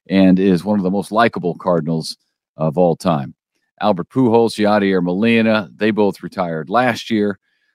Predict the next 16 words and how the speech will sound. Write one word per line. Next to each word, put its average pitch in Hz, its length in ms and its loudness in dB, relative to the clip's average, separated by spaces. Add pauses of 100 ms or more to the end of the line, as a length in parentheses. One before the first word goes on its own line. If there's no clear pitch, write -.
(120)
Chris - 220 -6
Carpenter 110 520 0
retired 90 460 -2
years 117 280 2
ago. 98 520 2
Uh, 85 420 -12
they 117 220 -2
all 101 180 4
returned 87 520 -4
for 82 260 -8
his 85 180 -6
send-off, 76 580 -2
and 78 100 -10
it 71 80 -10
was, 73 240 -10
uh, 71 140 -8